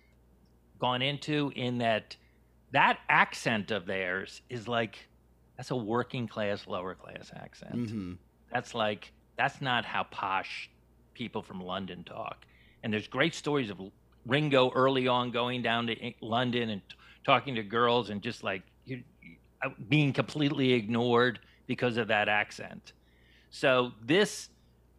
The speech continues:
Speaker 1: kind of embarrassing, I, I,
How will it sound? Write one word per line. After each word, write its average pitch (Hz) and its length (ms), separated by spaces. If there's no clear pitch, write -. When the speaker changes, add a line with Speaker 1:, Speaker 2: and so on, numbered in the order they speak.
Speaker 1:
kind 127 300
of 123 120
embarrassing, 139 1120
I, 156 120
I, 175 180